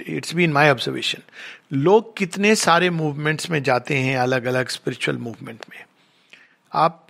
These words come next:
hardly सुनोगे कि उनके अंदर डाउट्स आ रहे हैं, पर जैसे ही श्री अरविंद के योग में प्रवेश करते हैं, हजार तरह के डाउट शुरू हो जाते हैं।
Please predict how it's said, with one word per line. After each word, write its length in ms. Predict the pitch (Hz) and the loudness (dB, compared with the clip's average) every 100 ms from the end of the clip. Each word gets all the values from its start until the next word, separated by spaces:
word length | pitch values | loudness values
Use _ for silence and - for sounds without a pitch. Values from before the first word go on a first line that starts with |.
| _ | _
hardly 600 | - - 160 180 202 269 | -6 2 2 2 2 2
सुनोगे 520 | - 214 185 175 185 | 4 2 2 2 2
कि 140 | 190 180 | 0 -2
उनके 280 | 175 165 170 | -2 0 0
अंदर 260 | 151 170 | 2 -2
डाउट्स 500 | 156 131 131 139 - | 0 2 2 0 -4
आ 100 | 113 | -6
रहे 120 | 104 | -6
हैं, 140 | 107 - _ _ _ - _ _ _ _ _ _ _ _ 175 | -12 -18 _ _ _ -20 _ _ _ _ _ _ _ _ 0
पर 260 | 170 113 | 2 0
जैसे 460 | - 160 185 - 269 | -2 0 0 0 2
ही 280 | 277 302 311 | 2 2 2
श्री 260 | - 285 | 2 2
अरविंद 380 | 277 247 254 247 | 0 2 2 2
के 120 | 226 | 0
योग 320 | 226 196 196 202 | 2 2 2 2
में 160 | 190 | 0
प्रवेश 380 | 170 165 170 - | 2 2 2 0
करते 340 | - 139 - | -4 -6 -6
हैं, 240 | 120 92 - _ _ _ _ _ _ _ - | -14 -16 -20 _ _ _ _ _ _ _ -8
हजार 440 | 127 180 214 240 | 0 4 6 4
तरह 260 | 208 190 190 | 4 2 4
के 120 | 175 | 2
डाउट 280 | 151 147 147 | 4 2 2
शुरू 240 | - 123 | -6 -8
हो 80 | 113 | -10
जाते 300 | 107 107 - | -12 -18 -20
हैं। 140 | - | -20